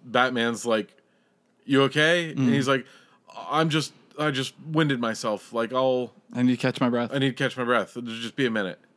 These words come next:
Speaker 1: And then it flashes to him, and he's got a huge fucking gash out of his side.
Speaker 2: Mm-hmm.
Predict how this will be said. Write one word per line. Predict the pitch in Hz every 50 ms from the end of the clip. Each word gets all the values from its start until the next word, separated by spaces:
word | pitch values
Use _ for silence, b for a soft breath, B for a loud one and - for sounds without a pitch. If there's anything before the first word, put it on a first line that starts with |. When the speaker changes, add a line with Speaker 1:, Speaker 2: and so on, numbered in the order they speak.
| b b b b b b b b b -
Speaker 1:
And | - 131 123
then | 127 123 117
it | 117 107
flashes | - - 143 135 131 120 - 127 - -
to | - 196 190 175
him, | 147 135
and | 127 b b b b b b
he's | 131 120 113
got | 139 127
a | 113
huge | 101 - - - 185 180 156 139
fucking | - - 175 160 - 139 123 113 101 98
gash | 98 147 147 139 120 107 - -
out | 117 110 107
of | 98
his | 101 95 -
side. | - 139 117 107 87 78 85
Speaker 2:
Mm-hmm. | 110 113 113 110 104 104